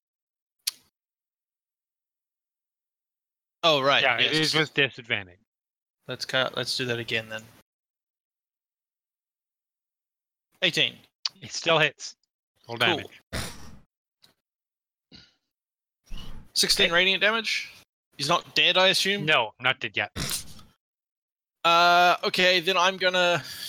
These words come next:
Speaker 1: just, I don't know, I'll slide around over here, since none
Speaker 2: Okay.
Speaker 1: of these, just put me a little further out of the way.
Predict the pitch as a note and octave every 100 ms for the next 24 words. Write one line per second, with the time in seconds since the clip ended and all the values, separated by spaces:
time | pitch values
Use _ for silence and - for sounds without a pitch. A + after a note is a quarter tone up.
0 | - - E3+ - - - - B2 D3 C3+
1 | B2 C#3 - D#3+ D3+ C3+ B2 A#2+ A#2+ A2+
2 | A#2 A#2 B2 _ _ _ _ _ _ -
3 | - B2+ - F#3 B2+ A#2+ - _ _ _
4 | _ _ - C#3+ - - B2+ C3 C3 -
5 | C3 B2+ B2+ C3